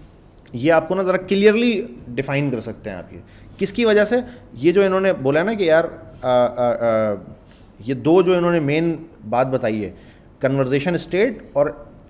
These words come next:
state transition, इन दोनों को जो इन्होंने, आ, first class type बनाई है,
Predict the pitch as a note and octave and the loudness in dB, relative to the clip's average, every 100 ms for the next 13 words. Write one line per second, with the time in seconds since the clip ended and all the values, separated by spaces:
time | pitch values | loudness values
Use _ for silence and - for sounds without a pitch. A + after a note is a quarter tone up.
0 | D3 C#3 E3+ F#3 F#3 C#3 C3 C3 C3+ A2 | -10 -6 -2 -4 -2 -2 -2 -4 -6 -12
1 | G2 D#3+ E3+ C#3+ D#3+ F3+ F3+ F3+ F3+ F3+ | -8 -6 -2 -2 -2 -2 -2 0 -2 -2
2 | F3+ C#3 A2+ - - - - A#2 A#2 - | -4 -6 -12 -16 -20 -20 -12 -8 -8 -4
3 | F#3 G3 - F#3 F3+ E3 D3+ C3+ A2+ G2+ | -4 -2 0 0 2 0 0 -2 -6 -8
4 | G2 | -10